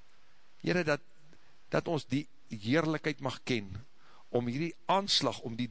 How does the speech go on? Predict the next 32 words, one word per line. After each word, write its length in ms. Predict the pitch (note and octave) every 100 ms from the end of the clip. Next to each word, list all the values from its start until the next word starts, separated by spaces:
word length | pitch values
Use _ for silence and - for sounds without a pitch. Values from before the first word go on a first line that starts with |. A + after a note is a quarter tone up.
| G2+
druk, 380 | - C3+ D3 -
om 220 | B2 G#2+ G#2
die 200 | A2 G#2+ - - - - - - - - - - - -
effect 480 | - - C#3+ - - - -
te 80 | B2
kan 240 | - A#2 A#2 -
afskit, 560 | - - - - - - - - - - - - - -
te 120 | B2
sê, 120 | F3
"U 80 | F3
is 120 | D3
groter 400 | - F3 F#3+ D3+
as 120 | G#2
dit. 240 | E2+ - - - - - - - - - - - - - -
U 80 |
het 120 | E3 F#3+
ons 160 | D#3+
nie 100 | F3
'n 140 | E3+ -
gees 200 | G3 F3
gegee 300 | - - F#3
om 60 | E3+
weer 120 | E3+
te 100 | E3
vrees 480 | - - G2 - -
nie." 160 | - - - - - - - - - -
Een 160 | D#3
van 160 | D#3 D#3
'n 120 | D#3
aanneming 340 | D#3+ D#3+ D#3 D3+
tot 180 | D3+ -
kinders, 480 | A#2 G#2 G#2 -